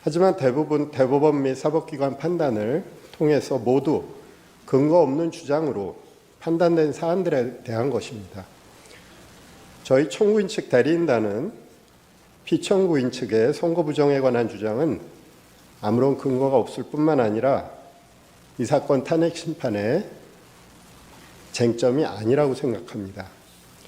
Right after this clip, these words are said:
가사 선거 부정이 있다고 해도 피청구인이 비상계엄을 선포한 것, 병력을 동원해서 국회에 침입한 것, 등 이 사건 소추 사유를 전혀 정당화시킬 수 없습니다.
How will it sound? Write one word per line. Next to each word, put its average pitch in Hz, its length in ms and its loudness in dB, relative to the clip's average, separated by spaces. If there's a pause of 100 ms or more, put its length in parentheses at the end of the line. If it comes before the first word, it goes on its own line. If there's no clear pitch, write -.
(840)
가사 131 420 2
선거 185 340 0
부정이 156 460 2
있다고 151 540 2
해도 143 360 -2 (960)
피청구인이 160 960 0 (400)
비상계엄을 170 720 2
선포한 101 500 -6
것, 98 120 -14 (960)
병력을 170 460 4
동원해서 156 560 2
국회에 143 560 -2 (160)
침입한 143 560 -4
것, 95 160 -10 (1500)
등 175 340 2
이 135 80 2
사건 180 480 2
소추 180 360 -4
사유를 160 380 2
전혀 151 380 2
정당화시킬 135 840 -2
수 - 140 -8
없습니다. 110 600 -4